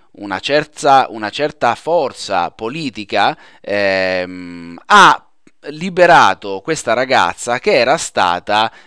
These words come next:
eh, diciamo, presa in custodia, eh, dai poliziotti italiani, eh, in seguito a una, eh, situazione, eh, poco chiara. In particolare,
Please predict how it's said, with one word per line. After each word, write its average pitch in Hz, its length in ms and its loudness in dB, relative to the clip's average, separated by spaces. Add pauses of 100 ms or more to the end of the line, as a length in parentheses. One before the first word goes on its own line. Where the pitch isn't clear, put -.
eh, 101 340 0
diciamo, 104 600 -2
presa 139 400 0
in 120 140 -8
custodia, 95 840 -6 (220)
eh, 101 500 2
dai 127 260 2
poliziotti 113 800 -10
italiani, 110 840 -4 (300)
eh, 131 300 0
in 220 120 -6
seguito 123 600 -4
a 123 240 2
una, 117 600 -2
eh, 104 40 -4
situazione, 98 920 -8 (260)
eh, 104 260 -2
poco 143 280 -6
chiara. 78 520 -2 (840)
In 214 160 -6
particolare, 135 1000 2